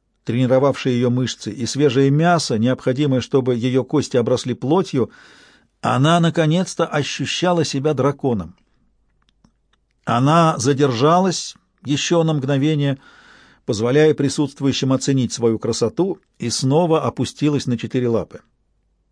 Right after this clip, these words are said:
Пристально взглянув на Меркора, она произнесла: «А ты нет. Всё ещё не летаешь, Меркор?» Он выдержал её презрительный тон. «Ты права,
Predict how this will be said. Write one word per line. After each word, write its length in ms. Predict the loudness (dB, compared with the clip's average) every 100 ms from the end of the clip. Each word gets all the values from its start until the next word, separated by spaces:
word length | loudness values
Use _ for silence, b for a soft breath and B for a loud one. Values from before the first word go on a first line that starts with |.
| _ -6
Пристально 560 | -2 0 0 2 2
взглянув 460 | 0 0 2 0 0
на 80 | 2
Меркора, 600 | 2 0 0 2 0 -4 b b b b b b b b _ _ -4
она 280 | 0 2
произнесла: 760 | 2 2 2 0 -2 0 0 0
«А 220 | 0 -2
ты 320 | -2 -2 0
нет. 560 | 0 -2 -4 -10 -20 -20 _ _ _ _ _ _ _
Всё 200 | -4 0
ещё 300 | 0 0 0
не 120 | 2
летаешь, 680 | 2 2 2 2 2 -2 -8
Меркор?» 540 | -6 -4 -2 0 -2 -4 _ _ _ _ _ _ _ _ _ _ _
Он 240 | 2 2
выдержал 640 | 4 2 2 0 -4 -10 -6
её 260 | -4 -2 -2
презрительный 580 | -2 -2 -4 -4 -6
тон. 340 | 0 0 0 -2 _ _ _ _ _ _ _ _ _ _ _ _
«Ты 120 | -10 -4
права, 460 | 0 2 2 -2